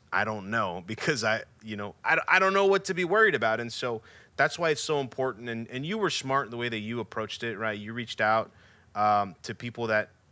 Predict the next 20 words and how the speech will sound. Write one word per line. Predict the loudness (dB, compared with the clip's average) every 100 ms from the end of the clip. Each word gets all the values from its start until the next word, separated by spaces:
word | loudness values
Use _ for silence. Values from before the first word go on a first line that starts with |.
| _ -20 -20 -8
do | -4 0
have | 2 2
the | 2
knowledge | -4 -2 -2 -4 -6
and, | -10 -10 -12
and, | -10 -8 -10 -12 -18 _
and, | -12 -10 -10 -14 -16
you | -14 -12
know, | -10 -12
it, | -16 -20 -18
you | -10 0
didn't | 0 0
just | -2 2
sign | 4 4 2
it. | -2
A |
lot | 4 4
of | 4
people | -2 -4 -4
get | -2 -2